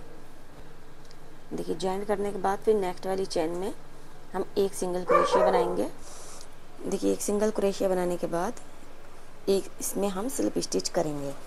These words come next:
फिर एक chain लेंगे और पलटेंगे इस तरह से। फिर next वाली chain में हम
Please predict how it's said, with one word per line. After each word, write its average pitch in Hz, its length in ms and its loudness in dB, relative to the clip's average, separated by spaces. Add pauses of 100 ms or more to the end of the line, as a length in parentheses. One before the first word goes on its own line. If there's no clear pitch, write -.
(220)
फिर 175 80 2
एक 180 200 4
chain 170 280 2
लेंगे 190 300 2
और 294 220 0
पलटेंगे 156 520 2 (1900)
इस 175 180 -2
तरह 190 220 2
से। 269 220 -2 (1120)
फिर 185 120 -2
next 185 320 0
वाली 196 200 4
chain 196 220 0
में 196 120 -2
हम 202 180 -2